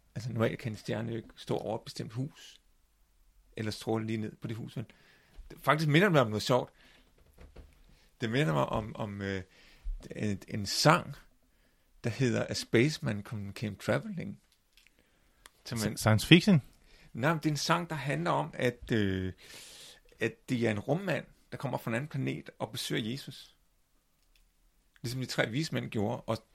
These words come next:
Speaker 1: og den der Bethlehemstjerne, det var faktisk et rumskib. For det ville jo forklare, <laughs> det ville forklare, hvorfor at det kunne lige stå over et bestemt hus og lyse ned på det. Det kan en stjerne jo normalt ikke, vel? Nå.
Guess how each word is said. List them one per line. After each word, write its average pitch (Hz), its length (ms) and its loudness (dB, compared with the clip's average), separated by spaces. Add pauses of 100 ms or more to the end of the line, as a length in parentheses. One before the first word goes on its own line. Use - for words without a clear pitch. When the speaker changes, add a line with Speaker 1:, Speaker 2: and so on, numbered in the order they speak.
Speaker 1:
og - 140 -2
den 147 160 -2
der 135 100 0
Bethlehemstjerne, 120 880 -4
det 127 60 -4
var 117 60 -2
faktisk - 340 -6
et - 100 -20
rumskib. - 400 -16 (2000)
For - 140 -6
det 151 160 4
ville 160 120 6
jo 143 60 4
forklare, 143 480 10 (120)
<laughs> - 120 -6
det 147 120 10
ville 151 120 10
forklare, 143 460 2
hvorfor 139 420 0
at 120 180 2
det 127 100 -4
kunne 120 160 -4
lige 139 160 -6
stå 147 360 2
over 135 180 4
et 143 60 0
bestemt 135 400 -6
hus - 460 -8
og - 140 0
lyse 139 340 -4
ned 135 100 -4
på 117 200 -6
det. 147 100 -10 (920)
Det - 80 -12
kan 127 140 -6
en 139 60 -4
stjerne 120 380 -4
jo 120 60 -10
normalt 98 320 -12
ikke, - 180 -12
vel? 110 120 -12 (680)
Nå. 98 100 -4